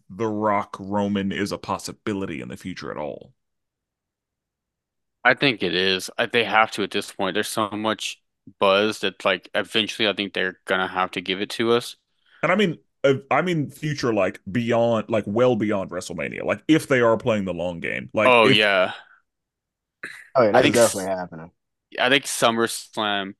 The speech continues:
Speaker 2: might be the latest they'll go with it.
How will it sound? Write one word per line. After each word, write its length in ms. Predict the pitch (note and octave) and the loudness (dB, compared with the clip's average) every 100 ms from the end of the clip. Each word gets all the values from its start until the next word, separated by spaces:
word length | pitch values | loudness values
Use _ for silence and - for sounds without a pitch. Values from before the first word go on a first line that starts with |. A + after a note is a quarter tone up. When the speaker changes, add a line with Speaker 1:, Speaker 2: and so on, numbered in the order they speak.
| _ _ _ _ _ _ _ _ _ | _ _ _ _ _ _ _ _ _
Speaker 2:
might 260 | A2+ A2 G#2 | -2 0 0
be 100 | G#2+ | 0
the 140 | G2 F#2+ | -2 -4
latest 460 | F#2 G2 E2+ F#2 | -2 -2 -2 -6
they'll 120 | - G2 | -8 -2
go 200 | G2+ A#2 | 0 0
with 200 | B2 C3+ | -2 -4
it. 220 | C3 - | -4 -6